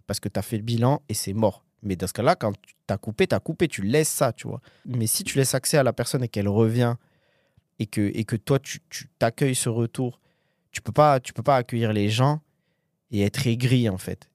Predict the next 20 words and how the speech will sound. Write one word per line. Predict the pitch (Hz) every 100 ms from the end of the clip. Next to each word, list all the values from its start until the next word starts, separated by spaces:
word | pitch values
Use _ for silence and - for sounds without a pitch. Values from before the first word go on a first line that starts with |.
| -
et, | 104
et, | 98 101 98 - 95 92
et |
régir | 98 110 110 117
selon | 120 107
le | 101
passé. | 107 - -
Et | 107
je |
pense | 160 -
qu'à | 131
un |
moment | 123 117
donné, | 117 139 170
ça | 131
m'a | 120
fait | - 127
ça | - 131 _ _ -
comme, | 101 98
euh, | 95 95 95